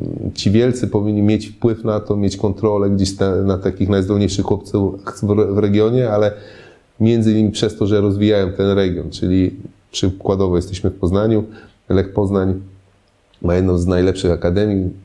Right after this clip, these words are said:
może nawet najlepszą w Polsce, przynajmniej w tej chwili te jakby wyniki, które osiągają ci wychowankowie, połowa reprezentacji prawie to są chłopcy, którzy gdzieś tutaj w Lechu grali. Lech też, e,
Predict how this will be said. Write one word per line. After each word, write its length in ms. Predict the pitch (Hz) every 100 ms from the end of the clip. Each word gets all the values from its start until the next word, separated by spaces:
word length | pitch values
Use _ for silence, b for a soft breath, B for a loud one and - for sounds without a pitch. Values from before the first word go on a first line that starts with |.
| - 95 90 85
może 460 | 87 90 98 92 90
nawet 460 | 90 87 80 -
najlepszą 460 | 85 85 113 - 101
w 60 | -
Polsce, 480 | 101 95 95 101 92
przynajmniej 500 | - 90 92 95 90
w 80 |
tej 140 | - 90
chwili 320 | 92 98 95
te 120 | 95 92 87 87
jakby 220 | 90 90 90
wyniki, 460 | 98 104 110 87
które 360 | - 101 98 90 B B B B 92
osiągają 480 | 87 92 98 98
ci 120 | 95 92
wychowankowie, 800 | 92 98 92 92 104 101 98
połowa 440 | 92 - 98 95 95
reprezentacji 680 | 92 95 92 95 95 - 92
prawie 300 | 92 90 90
to 120 | 85
są 180 | 101 90
chłopcy, 300 | 92 - 90
którzy 220 | 92 92
gdzieś 240 | 92 -
tutaj 220 | - 95
w 40 | 92
Lechu 320 | 90 92 92 B B B B B -
grali. 400 | 98 110 110 104
Lech 240 | 98 95 -
też, 380 | 98 -
e, 60 | -